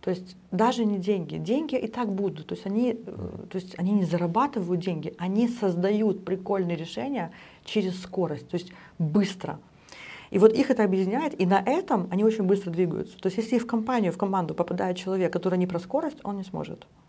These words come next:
Поэтому вот этот костяк ценностей их, о-, их сплотил, и они двигаются в очень быстром темпе.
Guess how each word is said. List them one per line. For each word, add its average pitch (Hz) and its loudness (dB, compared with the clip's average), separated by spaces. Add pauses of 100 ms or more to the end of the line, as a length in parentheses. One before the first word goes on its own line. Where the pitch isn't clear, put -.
(520)
Поэтому 220 8
вот 208 6
этот 240 6
костяк 214 -2
ценностей 285 -2
их, 185 -8 (120)
о-, 202 6
их - -2
сплотил, 220 0
и 349 -2
они 202 2
двигаются 185 0
в 160 -4
очень 190 -2
быстром 165 -8
темпе. - -12